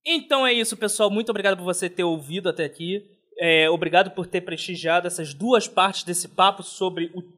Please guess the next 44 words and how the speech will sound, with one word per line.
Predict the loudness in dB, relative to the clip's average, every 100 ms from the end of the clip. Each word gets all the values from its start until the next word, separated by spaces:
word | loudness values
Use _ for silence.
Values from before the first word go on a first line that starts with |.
| -6
que | 0 2
é | 4
um | 2
podcast. | 0 -2 -2 2 2 0 -6 -12 _ _ _ -2
É, | 2 4 2
deixe | 0 4 4 4 -2
seus | -2 0
comentários | 0 -2 2 2 2 -2
no | -4
YouTube | -4 -4 -2 0 0 -4
se | -4
você | -4 -4 -6
concorda | -6 -6 2 4 6 2
ou |
discorda | -4 -4 -4 0
com | 0
a |
gente. | 2 2 2 -2 -10 _ _
Como | 2 2 4
sei, | 2 2
como | 2 2
eu | 2
já | 2
disse, | -2 -2 -6 -6 -12 _ _ _
tem | 0 0 0 -8
o | -6 -4
telefone | -2 -2 -2 -4 -2 0 0
do | -2 0
WhatsApp | 0 0 0 -2 -2
aqui | -2 -8
do | -8
programa, | -6 -2 0 0 0 -2 -4 2
tem | 2 2 -2 -8
o | -6
e-mail, | -4 0 2 4 2
você | -2 -4
pode | 0 2 0
entrar | -4
em | -4
contato | -2 -4 -4
com | -10
todas | -6 -6 -6
essas | -12
plataformas. | -10 -8 -6 -2 -2 -2